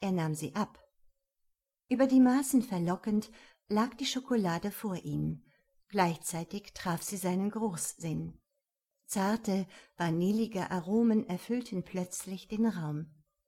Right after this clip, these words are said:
Dazu noch ein samtiger Rotwein und die Welt würde in Vergessenheit geraten,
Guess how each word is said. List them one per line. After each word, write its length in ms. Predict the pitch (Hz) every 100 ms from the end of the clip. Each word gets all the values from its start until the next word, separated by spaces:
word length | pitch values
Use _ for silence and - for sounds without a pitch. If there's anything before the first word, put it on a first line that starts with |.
| _ _ _ _
Dazu 360 | 196 175 - 175
noch 220 | 165 170 -
ein 260 | 175 170 - - - _
samtiger 580 | 214 247 269 247 220 185
Rotwein 580 | 196 277 - 202 202
und 300 | 175 165 -
die 160 | 180 165
Welt 380 | 226 262 269 -
würde 180 | 196 196
in 160 | 190
Vergessenheit 800 | - 233 226 175 - 170 165 160
geraten, 640 | - 165 170 170 - 180